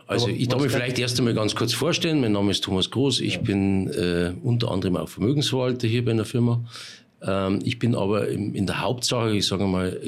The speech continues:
Speaker 1: Gründer der Angelus Group. Die Angelus Group ist, äh, ein Unternehmen, das ich zweitausendzehn eigentlich als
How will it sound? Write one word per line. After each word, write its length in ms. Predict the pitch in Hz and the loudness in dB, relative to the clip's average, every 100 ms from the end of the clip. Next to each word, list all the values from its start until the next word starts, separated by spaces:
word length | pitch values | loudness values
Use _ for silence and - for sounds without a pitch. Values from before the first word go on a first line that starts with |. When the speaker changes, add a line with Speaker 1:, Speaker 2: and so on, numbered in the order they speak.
| - | -4
Speaker 1:
Gründer 360 | 104 113 107 | 0 2 2
der 220 | 90 - 98 | 0 -2 0
Angelus 420 | 151 165 156 - | 0 2 0 0
Group. 420 | 143 160 - - - - - - - _ - | 0 0 0 -8 -12 -20 -20 -20 -20 _ -6
Die 100 | 98 | -2
Angelus 420 | 107 110 104 - | 0 2 0 -2
Group 280 | - 113 110 | -2 -2 -2
ist, 480 | 95 - - - - | -2 0 0 -2 -2
äh, 320 | 92 90 92 | 0 2 0
ein 140 | 87 - | -2 -2
Unternehmen, 560 | 98 92 92 113 113 | -2 0 2 2 2
das 140 | 90 90 | 0 -4
ich 120 | 87 | -4
zweitausendzehn 1160 | - 98 87 82 82 - 113 127 151 143 117 - - - - - - - - 113 | -4 -2 -2 -2 -2 -2 0 2 2 2 0 -6 -20 -20 -20 -20 -20 -20 -20 -12
eigentlich 500 | - 101 107 98 - | -6 -2 0 -2 -2
als 480 | 82 82 - - | -2 0 -2 -4